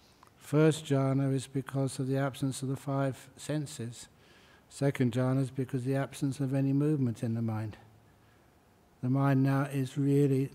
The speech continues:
totally profoundly still. People sometimes ask, "If it's that still,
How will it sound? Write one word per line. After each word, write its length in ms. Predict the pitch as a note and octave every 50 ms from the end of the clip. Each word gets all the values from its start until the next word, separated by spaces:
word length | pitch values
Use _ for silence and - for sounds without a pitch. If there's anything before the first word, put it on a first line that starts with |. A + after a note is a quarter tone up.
| -
totally 640 | - - B2+ B2+ C3 B2+ - C3 B2+ B2+ B2 A#2 - - - - - - - _ _ _ _ _
profoundly 720 | - A#2+ B2 - - C#3+ C#3 C3+ C3 C3 B2+ A#2+ A2+ A#2 A#2+
still. 460 | - - - - C3 A#2 G#2+ G#2 F#2+ E2 - - - - - - - _ _ _ _ _ _ _ - - - - - - _ _ _ _ _ _ _
People 320 | - D#3 D3+ - D3 C#3+
sometimes 680 | C3+ - - D3+ D3 C#3+ C#3 - C#3 C#3+ C#3+ C#3+ C3+ B2+
ask, 480 | D3 C#3+ D3+ D3+ C#3+ C3 A#2+ - - -
"If 120 | C3+ A#2+
it's 200 | C3 A#2+ A2 -
that 260 | D3 D3 D3 C3+ A2+
still, 640 | - - - - - - D3 D3+ D3 C#3 B2 A#2 A2